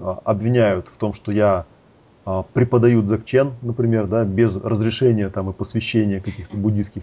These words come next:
иерархов. А, кто-то считает, что я там продолжаю практиковать саентологию, например, тоже по не очень понятным для меня причинам, потому что, а, большая часть постулатов, на которых это странное направление основано, для меня абсолютно не актуальны, я давно уже от них отказался. Тем не менее, упорно продолжают вот как бы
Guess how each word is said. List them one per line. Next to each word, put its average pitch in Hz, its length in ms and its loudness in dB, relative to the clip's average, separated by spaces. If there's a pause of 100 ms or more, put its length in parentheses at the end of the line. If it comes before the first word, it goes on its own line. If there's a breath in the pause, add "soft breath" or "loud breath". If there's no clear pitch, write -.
иерархов. 98 440 -2 (880 soft breath)
А, 92 340 2
кто-то 165 320 4
считает, 120 440 4
что - 160 -4
я 110 180 2
там 101 160 -6
продолжаю 113 540 2
практиковать 107 560 -4
саентологию, 110 760 -2 (220)
например, 110 500 -2 (220)
тоже 110 240 -2 (100)
по 110 60 -4
не 117 120 2
очень 110 240 0
понятным 107 440 -2
для 95 100 -2
меня 98 220 -2
причинам, 104 420 -2
потому 98 260 -4
что, 92 240 -8 (760 soft breath)
а, 95 200 -2
большая 113 380 4
часть 110 220 0
постулатов, 117 640 2
на 104 60 -8
которых 101 380 -6
это 92 320 -4 (280)
странное 101 420 0
направление 101 520 -2
основано, 117 520 2
для 95 140 -4
меня 101 160 0
абсолютно 110 420 0
не 95 120 -2
актуальны, 107 520 2
я 90 120 -2
давно 95 220 -2
уже 101 140 -2
от 95 80 -8
них 98 140 -6
отказался. 92 580 -4
Тем 101 160 -4
не 101 80 0
менее, 107 200 2
упорно 104 460 2
продолжают 98 560 -2
вот 95 120 -16
как 87 140 -12
бы 85 180 -6